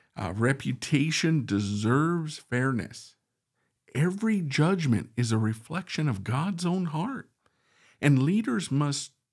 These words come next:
treat this with the utmost reverence.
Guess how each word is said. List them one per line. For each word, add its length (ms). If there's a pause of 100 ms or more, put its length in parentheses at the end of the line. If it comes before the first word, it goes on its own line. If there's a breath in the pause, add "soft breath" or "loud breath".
(120)
treat 380
this 300
with 220
the 160 (160)
utmost 840 (180)
reverence. 720